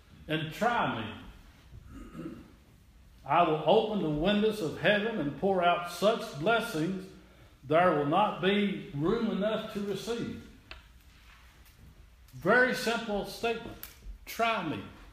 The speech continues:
How have we, how have we tried God? All too often, our trying him is maybe in neglecting,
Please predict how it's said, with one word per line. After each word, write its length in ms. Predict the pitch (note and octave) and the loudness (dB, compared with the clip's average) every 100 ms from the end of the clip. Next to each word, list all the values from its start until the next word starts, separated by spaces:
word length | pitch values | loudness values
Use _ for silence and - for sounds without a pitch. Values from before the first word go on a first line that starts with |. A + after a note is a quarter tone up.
| - - - - - - - - - - - - - - - - - - | -20 -20 -20 -20 -20 -20 -20 -20 -20 -20 -20 -20 -20 -20 -20 -20 -20 -2
How 180 | G#3 G#3 | 0 2
have 240 | F3 F3 | 0 0
we, 340 | G#3+ G#3 - - - - | 0 0 -6 -10 -16 0
how 160 | B3 | 2
have 300 | G#3+ F#3+ F#3 | 2 0 -2
we 120 | G#3 - | -2 -4
tried 440 | - A3+ G3+ - A#2 | -2 0 0 -2 -4
God? 300 | A#2+ G2+ - - - - - - - - - - - - - - - - - - - - | -6 -8 -12 -18 -20 -20 -20 -20 -20 -20 -20 -20 -20 -20 -20 -20 -20 -20 -20 -20 -14 0
All 360 | F#3 G#3+ G#3+ | 4 6 4
too 200 | G3+ G#3 | 4 4
often, 680 | - F3+ - C#3+ D#3+ D#3+ - - - - - - - - - - - - - - - - - - - - - - - - - - - - - - - - - - - - - - - E3+ | 4 2 0 -2 -4 -6 -10 -16 -20 -20 -20 -20 -20 -20 -20 -20 -20 -20 -20 -20 -20 -20 -20 -20 -20 -20 -20 -20 -20 -20 -20 -16 -10 -10 -12 -20 -20 -20 -20 -20 -20 -14 -12 -12 -4 2
our 200 | G3 F#3+ | 2 2
trying 500 | - G3 A#3+ G#3 D3+ | 2 4 4 2 2
him 260 | C3+ F3 E3 | 2 0 0
is 260 | D3+ - D3+ | -2 -4 0
maybe 480 | G3+ A3+ E3+ E3+ E3 | 0 2 -2 -2 -2
in 280 | F#3 F#3 F3+ | -2 -4 -4
neglecting, 800 | F#3 D3 F3+ A#3+ - C3+ A2 | -4 -2 -2 -4 -6 -8 -8